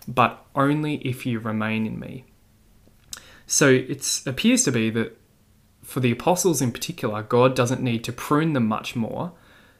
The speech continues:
They've, that's already happened to them through the ministry of Jesus, but they do need to stay in connection with him. Whereas for us today, we have to do both. We have to be pruned,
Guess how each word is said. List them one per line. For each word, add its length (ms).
They've, 280
that's 240
already 240
happened 340
to 120
them 260
through 240
the 80
ministry 460
of 80
Jesus, 460
but 320
they 220
do 200
need 160
to 100
stay 360
in 160
connection 440
with 180
him. 240
Whereas 260
for 160
us 220
today, 360
we 200
have 160
to 80
do 120
both. 360
We 160
have 140
to 60
be 120
pruned, 560